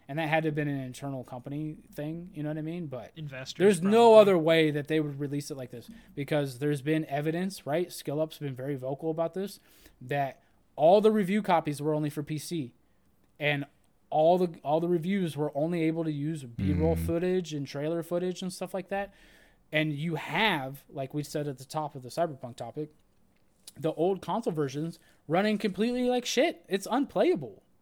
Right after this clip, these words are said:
Speaker 1: for most people. And it's like they knew that th-, it was gonna be like this. And so it's just like, can you trust the company anymore?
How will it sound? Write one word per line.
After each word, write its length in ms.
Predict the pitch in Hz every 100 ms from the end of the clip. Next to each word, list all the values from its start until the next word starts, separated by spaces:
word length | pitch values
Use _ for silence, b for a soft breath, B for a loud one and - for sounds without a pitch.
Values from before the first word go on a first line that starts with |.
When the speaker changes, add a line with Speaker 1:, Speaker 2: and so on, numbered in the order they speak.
| _ _ _
Speaker 1:
for 180 | - 160
most 300 | 151 139 -
people. 420 | 131 - 92 - _ _ _ _ _ _ _ _ _ _ _ -
And 160 | 175
it's 140 | 190 -
like 240 | 185 143
they 180 | 135 175
knew 300 | 196 180 285
that 260 | 170 143 131
th-, 160 | 151
it 40 | 160
was 180 | 151 143
gonna 160 | 160
be 140 | 160 294
like 180 | 165
this. 340 | 123 113 - - _ _ _ _ _ _ _ _ _
And 140 | 156 151
so 240 | 175 165
it's 160 | 156 139
just 180 | 160 -
like, 280 | 151 135 - _ _ _ _ -
can 140 | -
you 100 | 196
trust 300 | 185 - 202
the 80 | 247
company 400 | 202 180 240 277
anymore? 460 | 285 294 294 349